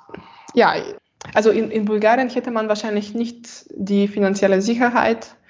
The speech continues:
die man woanders haben könnte. Und man hätte hier wahrscheinlich große Herausforderungen, die man woanders nicht haben könnte. Aber was man zurückbekommt, ist,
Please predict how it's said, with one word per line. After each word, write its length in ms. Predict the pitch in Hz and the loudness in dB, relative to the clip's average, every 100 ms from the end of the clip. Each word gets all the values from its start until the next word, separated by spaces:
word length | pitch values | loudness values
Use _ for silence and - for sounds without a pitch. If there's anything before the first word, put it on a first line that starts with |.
| 202 | -6
die 120 | 208 | 0
man 260 | 208 208 | 2 2
woanders 460 | 202 170 202 190 - | 2 2 0 -2 0
haben 260 | 185 185 190 | -2 -2 -4
könnte. 520 | 180 185 185 185 185 - - - - | -4 -2 -2 -2 -6 -14 -20 -20 -4
Und 520 | 190 190 190 - - - _ | 0 2 2 -2 -10 -16 _
man 480 | - 202 196 196 - | -4 2 4 2 -2
hätte 340 | - - 208 202 | -10 -2 0 0
hier 720 | 202 - 202 190 180 - - _ - | -4 2 4 4 0 -10 -20 _ -2
wahrscheinlich 800 | 202 202 196 196 196 196 - - - 185 | 0 4 4 4 2 -2 -12 -14 -12 2
große 300 | 202 202 208 - - | 4 4 0 -4 -2
Herausforderungen, 1040 | 202 208 226 - 220 214 202 202 196 196 185 | 2 2 0 -6 -4 -4 -6 -6 -6 -8 -8
die 100 | 202 | -8
man 240 | 190 208 | -8 -6
woanders 420 | 190 190 190 190 | -6 -6 -6 -8
nicht 180 | 202 202 | -12 -6
haben 560 | 185 185 185 185 - - | -4 -4 -6 -10 -18 -20
könnte. 500 | - 185 190 190 196 - - - | -8 -6 -2 -2 -4 -18 -20 -8
Aber 160 | - 196 | 0 4
was 200 | 202 202 | 4 2
man 380 | 202 196 180 - - - | -2 -2 -4 -8 -18 -12
zurückbekommt, 840 | - 214 269 269 - 208 220 220 | 2 2 4 0 0 0 0 -6
ist, 680 | - - 202 - - - - | -12 -4 -4 -4 -14 -16 -18